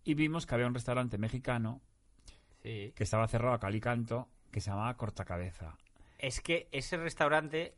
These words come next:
Speaker 2: antes de llamarse, es que lo sabía, porque yo estudié en cunef, que era justo enfrente.
Speaker 1: Claro, sí.
Speaker 2: Ese restaurante se llamaba El Cerdito Valiente cuando
Speaker 1: <laughs>
Speaker 2: estudié yo. Luego,
Speaker 1: Menos mal que no
Speaker 2: que
Speaker 1: le pusimos
Speaker 2: jugamos al
Speaker 1: ahí.
Speaker 2: futbolín.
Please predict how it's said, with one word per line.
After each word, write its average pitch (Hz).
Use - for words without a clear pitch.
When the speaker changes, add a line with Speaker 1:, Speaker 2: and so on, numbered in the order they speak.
Speaker 2:
antes 160
de 175
llamarse, 160
es 139
que 185
lo 180
sabía, 156
porque 123
yo 131
estudié 160
en 160
cunef, 156
que -
era 160
justo 151
enfrente. 123
Speaker 1:
Claro, 120
sí. 131
Speaker 2:
Ese 180
restaurante 202
se 180
llamaba 165
El 175
Cerdito 165
Valiente 151
cuando 131
Speaker 1:
<laughs> -
Speaker 2:
estudié 147
yo. 196
Luego, 202
Speaker 1:
Menos 135
mal 135
que 139
no 135
Speaker 2:
que 131
Speaker 1:
le 123
pusimos 117
Speaker 2:
jugamos -
al 180
Speaker 1:
ahí. -
Speaker 2:
futbolín. 175